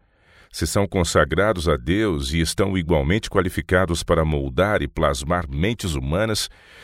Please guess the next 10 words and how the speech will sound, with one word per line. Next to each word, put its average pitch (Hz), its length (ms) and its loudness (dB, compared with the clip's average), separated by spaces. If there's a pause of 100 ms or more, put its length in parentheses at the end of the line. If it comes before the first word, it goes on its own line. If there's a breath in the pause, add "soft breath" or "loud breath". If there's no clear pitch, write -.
(120)
o 92 60 -10
Senhor 117 480 0
os 92 140 2
abençoará 85 680 2
em 82 60 0
seu 82 200 -2
cuidado 85 600 -2
pelas 78 280 -2
crianças 80 540 0
alheias. 69 760 -4